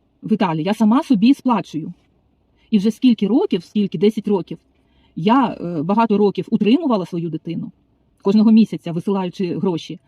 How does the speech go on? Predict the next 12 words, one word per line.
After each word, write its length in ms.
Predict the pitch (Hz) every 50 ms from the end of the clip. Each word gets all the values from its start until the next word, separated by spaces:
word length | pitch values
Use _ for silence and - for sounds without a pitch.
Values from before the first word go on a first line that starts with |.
| _ _ _ _ -
А 80 | - 185
зараз 300 | 208 254 330 285 - 190
я 180 | 208 233 254
допомагаю, 540 | 208 220 214 226 214 208 185 175 147 147 147
тому 180 | - 165 175 165
що 120 | - 165
утримувати 440 | 175 - 226 254 240 180 165 - 170
вже 140 | 165 190 196
не 60 | 190
можу. 320 | 165 160 151 156 165 185 _ _ _ _ _ _ _ _ _ _ _ _ _ _ _ _ _ _ _ _ _ _ _ _ _ _ _ _ - _ _ _ _ _ _ _ _ _ _ _ _ _ _ _ _ _ _ _ _ _ _ _ _ _ _ _ _ _ _ _ _ -
Яке 260 | - 190 - - 277
навчання? 540 | 277 247 - - - 240 214 180 160 170 -